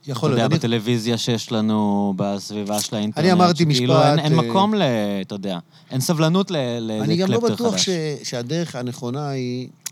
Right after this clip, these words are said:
Speaker 1: אמרתי משהו לאיזה, פנו אליי באיזה עניין ש-, של לעשות אולי איזה פרויקט עם צעירים וכולי, חברת תקליטים, לא משנה מי, ואמרתי, את המשפט הבא, אמרתי, "אנחנו צריכים, אם אתם רוצים שאנחנו נהיה מעורבים", זה, זה היה משהו פיטר רוט ואני, "אם אתם רוצים שאנחנו נהיה מעורבים, אז הגישה שלנו היא אחרת.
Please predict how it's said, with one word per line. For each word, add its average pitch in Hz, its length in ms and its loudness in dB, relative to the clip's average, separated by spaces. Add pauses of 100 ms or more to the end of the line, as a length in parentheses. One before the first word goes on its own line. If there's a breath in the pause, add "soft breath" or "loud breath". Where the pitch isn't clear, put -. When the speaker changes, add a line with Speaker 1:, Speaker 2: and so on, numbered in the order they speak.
(220 loud breath)
Speaker 1:
אמרתי 160 300 2
משהו 151 260 2
לאיזה, 117 260 0 (680 soft breath)
פנו 131 180 -2
אליי 147 140 2
באיזה 117 240 -2
עניין 131 220 -2
ש-, 123 80 -4 (280)
של 98 240 -10
לעשות 113 260 -12
אולי 120 100 -4
איזה 107 140 -6
פרויקט 143 300 -4
עם 117 100 -4
צעירים 165 400 -4
וכולי, 233 420 -6 (500 soft breath)
חברת 185 180 -2
תקליטים, 143 340 0
לא 139 100 2
משנה 123 320 -2
מי, 240 160 -4
ואמרתי, 185 640 -2
את 135 120 -10
המשפט 143 360 -4
הבא, 151 140 -2
אמרתי, 143 260 -2
"אנחנו 127 240 -6
צריכים, - 280 -8
אם 185 140 0
אתם 185 120 0
רוצים 156 260 0
שאנחנו 135 380 -4
נהיה 131 120 0
מעורבים", 139 300 0
זה, 117 100 -2 (400 loud breath)
זה 117 60 -6
היה 117 40 -2
משהו 123 220 -4
פיטר 120 200 -4
רוט 113 180 -2
ואני, 185 280 0 (640 loud breath)
"אם 190 120 4
אתם 196 140 4
רוצים 180 160 2
שאנחנו 180 220 4
נהיה 196 100 4
מעורבים, 226 420 -2
אז 147 100 -4
הגישה 139 320 -4
שלנו 190 160 0
היא 160 80 4
אחרת. 147 380 -4